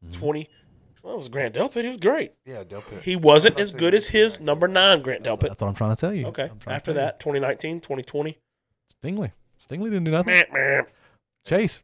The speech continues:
Speaker 1: didn't even
Speaker 3: Stingley's
Speaker 1: play.
Speaker 3: looking, Stingley looks good in the league, though.
Speaker 1: Yeah, but
Speaker 2: Oh, he's go-, he's gonna be good in the league. That's
Speaker 1: Yeah,
Speaker 2: a
Speaker 1: yeah, but you can't, you can't say that. I mean, Devin, uh, Booker didn't even start at U K, and now he's, uh, one of the best ones. That's what I'm saying.
Speaker 2: No, wha-, what are you, so what are you saying?
Speaker 1: Right now in college, like, number seven, you saying he, he says he's good in the league,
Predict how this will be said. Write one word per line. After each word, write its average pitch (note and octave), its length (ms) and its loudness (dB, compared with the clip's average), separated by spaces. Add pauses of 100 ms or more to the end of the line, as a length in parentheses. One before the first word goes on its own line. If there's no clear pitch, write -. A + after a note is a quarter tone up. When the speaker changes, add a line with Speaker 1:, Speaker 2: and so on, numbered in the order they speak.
Speaker 1:
didn't C#3 220 -2
even E3+ 100 0
Speaker 3:
Stingley's - 0 -
Speaker 1:
play. G#3 200 2
Speaker 3:
looking, C3 240 -12
Stingley C4+ 420 -10
looks D3 180 -8
good C3 140 -4
in A#2+ 80 -8
the G#2 80 -8
league, D#3+ 240 -10
though. G#2 240 -12
Speaker 1:
Yeah, C3 100 -8
but G#2+ 160 -8
Speaker 2:
Oh, C#3+ 280 0
he's F3 200 -4
go-, C#3+ 160 -2
he's E3+ 160 -4
gonna E3+ 160 4
be C3+ 120 -8
good A2+ 100 -10
in G2 60 -12
the G2 60 -18
league. F2+ 220 -12
That's C3 220 -4
Speaker 1:
Yeah, - 60 -8
Speaker 2:
a C3 100 -6
Speaker 1:
yeah, B2 100 -8
but A#2 80 -10
you C3+ 80 -12
can't, C#3 240 -6
you A2 60 -12
can't A2 260 -18
say A2 180 -6
that. E2+ 220 -10
I E2 40 -10
mean, F2 260 -10 (420)
Devin, A2+ 380 -6
uh, G2 240 -4
Booker G#2 360 -4 (120)
didn't A2 100 -4
even G2 160 -2
start G#2 260 -4
at F2 120 -14
U F#2 160 -16
K, F#2 360 -10
and F#2 120 -10
now F#2+ 160 -4
he's, F2 180 -6 (180)
uh, F#2+ 40 -16 (160)
one G2+ 120 -10
of F2 80 -12
the F#2 60 -8
best F#2 140 -12
ones. F2 220 -10
That's - 80 -18
what A2 40 -10
I'm G2+ 80 -8
saying. F#2 280 -12 (140)
Speaker 2:
No, F#3 200 0
wha-, C#3+ 80 4 (340)
what E3 120 0
are - 20 -4
you, - 160 -12
so - 140 -6
what D3+ 80 -2
are - 20 -6
you C#3 80 -8
saying? - 280 -12 (380)
Speaker 1:
Right B2+ 240 -6
now C#3 140 -2
in A2 80 -6
college, G#2+ 320 0
like, G2 160 -6
number G#2+ 120 -6
seven, F#2+ 340 -2
you G2 100 -10
saying A2 240 -2
he, G2+ 60 -6
he A2 100 -14
says B2 140 -12
he's G#2 100 -12
good A#2+ 160 -6
in G2+ 60 -6
the F2+ 40 -4
league, G2+ 400 0